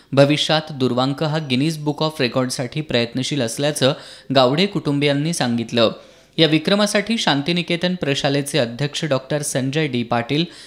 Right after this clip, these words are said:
संचालिका राजश्री काकडे यांचं सहकार्य लाभलं असून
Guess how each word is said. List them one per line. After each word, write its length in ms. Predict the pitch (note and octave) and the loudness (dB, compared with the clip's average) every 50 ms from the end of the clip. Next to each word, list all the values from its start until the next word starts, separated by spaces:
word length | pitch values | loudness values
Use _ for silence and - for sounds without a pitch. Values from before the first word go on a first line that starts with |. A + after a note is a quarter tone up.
| - - - | -18 -10 -2
संचालिका 640 | - - D3+ C#3+ D3 D3 F#3 F3+ F#3 F#3 - G3 F#3+ | 2 2 2 4 2 2 2 2 0 0 0 -2 0
राजश्री 480 | F3 C#3 B2 B2+ C#3+ C3+ - C#3+ C#3 | 0 0 0 0 -2 -4 -4 -4 -6
काकडे 480 | C3+ - C3+ B2 B2 - D#3+ A#2+ A2+ A2+ - - - - - _ - | -4 -2 -2 -2 0 0 0 0 0 0 -2 -6 -16 -20 -8 _ 4
यांचं 340 | C#3+ C#3 C#3 C#3+ - F#3 F#3 | 4 4 4 4 0 -2 -2
सहकार्य 560 | - - D3 C3+ C3+ C#3 C#3+ C#3+ D3+ D#3+ E3 | 0 0 0 0 0 0 0 0 0 0 2
लाभलं 380 | D3 B2 A#2 A#2+ A#2 C3+ C#3 | 2 2 0 0 0 -2 -2
असून 280 | D3 - - C#3 A#2 A#2 | -2 -2 0 0 0 0